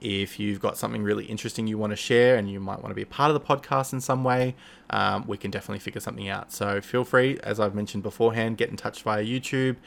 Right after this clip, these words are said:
uh, via any of the social media platforms, or if you know me in real life, let me know. Send me a quick text, send me an email, chat to me in person, whatever works. Um, I'd really like to see, um, see some kind of community build from this. So,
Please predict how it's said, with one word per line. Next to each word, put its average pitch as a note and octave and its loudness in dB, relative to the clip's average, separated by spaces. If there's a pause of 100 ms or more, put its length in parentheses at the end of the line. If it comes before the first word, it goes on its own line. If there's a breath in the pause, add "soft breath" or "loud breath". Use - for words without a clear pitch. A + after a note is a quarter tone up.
(300 loud breath)
uh, G2 2
via G2+ 2
any G2 -2
of F#2+ -6
the G2 -8
social G2+ -2
media A2+ 0
platforms, A2+ -2 (140)
or E3+ 6
if - -8
you D#3+ -2
know D#3+ 0
me E3+ 0
in B2+ 0
real G#2 2
life, G2+ 0
let C#3+ -2
me G2+ -10
know. G#2+ -2 (240 loud breath)
Send C#3 -4
me G#2+ 0
a - -8
quick - -6
text, - 0
send A#2 -2
me G#2+ -2
an G#2 -4
email, A2 0
chat - -8
to - -12
me G#2+ -2
in G#2 -4
person, A2 -2 (400 loud breath)
whatever G2+ 2
works. - -6
Um, G2 -4 (400 loud breath)
I'd G2+ -6
really G#2 4
like G2 -2
to A#2 -6
see, G2 -4
um, F#2+ -8 (240)
see - -6
some G2+ -6
kind G#2 -6
of - -10
community G2+ -8
build G2+ -4
from - -12
this. G#2 -14
So, G2+ -8